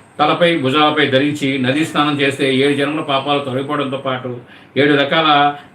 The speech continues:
ఘోర వ్యాధులు అనేవి మనకి దరిచారవు. సూర్యభగవానుడు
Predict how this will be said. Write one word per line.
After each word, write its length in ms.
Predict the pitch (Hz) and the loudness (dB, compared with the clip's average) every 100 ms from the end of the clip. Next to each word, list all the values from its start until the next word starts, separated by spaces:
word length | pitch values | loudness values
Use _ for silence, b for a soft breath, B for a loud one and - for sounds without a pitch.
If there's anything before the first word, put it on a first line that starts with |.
| 95 | -6
ఘోర 200 | 120 156 | 0 2
వ్యాధులు 540 | 156 143 139 127 131 131 | 2 2 2 2 0 0
అనేవి 600 | 131 143 139 143 110 123 - - - | 0 2 2 0 -2 -4 -10 -20 -16
మనకి 380 | 107 113 120 120 | -8 -6 -6 -6
దరిచారవు. 640 | 107 120 123 - 101 90 92 - - - - - - - _ - - - - - - - | -6 -4 -2 -2 -4 -6 -12 -18 -20 -20 -20 -20 -20 -20 _ -20 -20 -20 -20 -20 -20 -4
సూర్యభగవానుడు 840 | 180 190 170 165 160 156 151 147 | 0 2 2 2 2 2 2 2